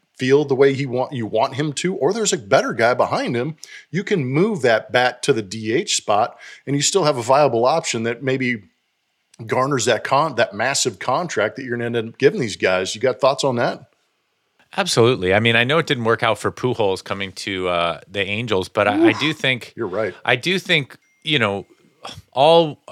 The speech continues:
Speaker 2: what we've learned here, right? It's all risk reward. So if Castellanos is, has another year, you know,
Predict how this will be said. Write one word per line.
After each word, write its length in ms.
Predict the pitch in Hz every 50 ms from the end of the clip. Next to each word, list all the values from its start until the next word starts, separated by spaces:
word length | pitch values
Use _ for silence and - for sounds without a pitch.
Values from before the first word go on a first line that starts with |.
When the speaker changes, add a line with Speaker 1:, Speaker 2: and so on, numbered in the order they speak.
| - -
Speaker 2:
what 260 | 139 131 143 170 160
we've 180 | 160 151 117 120
learned 220 | 127 120 117 104
here, 160 | - 110 98
right? 140 | 98 95 92
It's 140 | 98 - 147
all 140 | 131 131 123
risk 320 | 107 113 117 - - -
reward. 460 | 107 101 87 85 87 80 76 82 -
So 360 | - - 127 117 113 110 110 - - - - - - - -
if 160 | - 117 - -
Castellanos 680 | - 160 160 160 - 156 135 120 117 117 117 110 -
is, 200 | 110 95 87 90 -
has 220 | - 110 110 92
another 300 | 98 98 101 113 110 107
year, 460 | 104 95 95 101 101 98 98 95 95 92
you 120 | - 107 98
know, 220 | 87 82 82 85